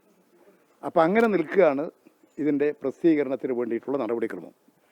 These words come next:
അപ്പം എല്ലാം പൂർത്തീകരിച്ച് ആകെ ഒന്ന് വായിച്ചു നോക്കി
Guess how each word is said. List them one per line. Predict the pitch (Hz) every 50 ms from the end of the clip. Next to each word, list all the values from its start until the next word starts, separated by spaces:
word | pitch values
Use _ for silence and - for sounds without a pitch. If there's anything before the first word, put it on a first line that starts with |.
| _ _ _ _ _ _ _ _ _ _ -
അപ്പം | 139 135 151
എല്ലാം | 139 139 151 175 190 160
പൂർത്തീകരിച്ച് | 160 156 151 - 175 170 160 156 135 131 104 - 156 175 220 - _ -
ആകെ | 120 131 143 160 165 170
ഒന്ന് | 160 151 147 147 156 175 190 - _ _ _ _ _ _ _ _ _ _ _ _ _ _ _ -
വായിച്ചു | 117 131 147 165 175 - - 180
നോക്കി | 151 131 123 120 - - 175